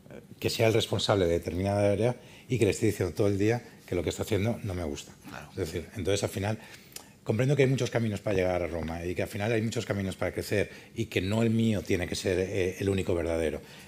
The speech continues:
Speaker 1: Entonces tengo que confiar también en las personas que he puesto y delegar y confiar. Por supuesto le doy mi visión,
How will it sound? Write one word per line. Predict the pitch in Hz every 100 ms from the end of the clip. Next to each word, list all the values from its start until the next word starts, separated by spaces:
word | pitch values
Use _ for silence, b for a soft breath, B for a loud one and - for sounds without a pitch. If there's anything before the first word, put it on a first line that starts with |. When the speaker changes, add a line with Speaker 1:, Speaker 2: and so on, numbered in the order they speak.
| B
Speaker 1:
Entonces | 87 98 92
tengo | - 95
que | 92
confiar | 95 87 - 95
también | 90 87
en | 92
las | 80
personas | 90 - 92
que | -
he |
puesto | - 104 - 127 - B B -
y | 107
delegar | 101 87 92 117
y | 113
confiar. | 90 - 87 80 B B B -
Por | 104
supuesto | - 87 92 113
le | 95
doy | 98
mi | 95
visión, | 90 - 131 147 160